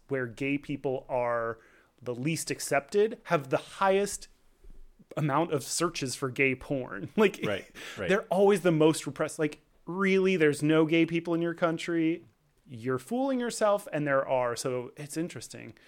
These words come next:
Speaker 1: So that accidentally lends itself to more progressive <laughs> rights in, you know, weird areas like this.
Speaker 2: Yep.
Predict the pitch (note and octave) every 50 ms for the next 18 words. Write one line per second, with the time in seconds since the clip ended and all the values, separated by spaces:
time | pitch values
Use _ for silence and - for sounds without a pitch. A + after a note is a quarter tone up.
0 | - - - - - D3+ C3+ C3 - _ - D3 B2+ D3+ C#3 - - - C3 C3
1 | - - - C#3 C#3+ D3 D3 C3+ C3 B2+ C3 C3 C3+ C3+ C3+ C3+ - - - B2+
2 | A2 - - - - - E3 C3 D3 D3+ C3+ C3 C3+ - - C3+ A#2 - C#3 C3
3 | B2 - - D3+ B2 A2 - - G#3 C#3+ C#3+ D3 D3 - - C#3+ C3 B2+ B2 B2
4 | A#2 - - - - - - - - - D3+ C#3 B2+ B2 A2+ A2+ C3+ B2+ B2+ C3
5 | B2 - - B2+ B2 A#2+ A#2 A#2+ A2+ A2+ B2+ A#2+ A2+ A2+ - _ _ _ _ -
6 | A2+ A2 G#2+ - A2+ - - - - _ _ _ _ _ - - A2 D#3+